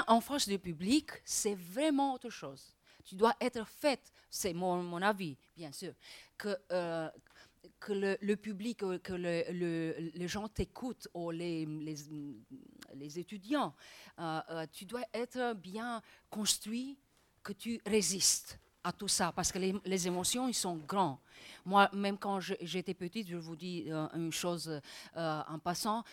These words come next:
euh, je, je faisais comme spasmophilie. J'avais vraiment des émotions im-, immenses.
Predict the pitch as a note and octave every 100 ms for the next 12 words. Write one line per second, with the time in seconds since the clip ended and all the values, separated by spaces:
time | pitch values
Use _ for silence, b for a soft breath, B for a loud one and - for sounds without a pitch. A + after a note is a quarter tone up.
0 | B F#3 F#3 F3 F#3+ F3+ F3 E3 F3 E3+
1 | G#3+ G3+ F#3+ F3 E3+ - G3+ G3 F3+ -
2 | G3 F#3+ C#3 D3+ D#3+ D#3+ F#3+ E3 A#3+ B3+
3 | A3 F3 D#3 D#3+ D#3 - F#3 F3 D3+ B
4 | B E3 E3+ - F3 G3+ F3 C#3 -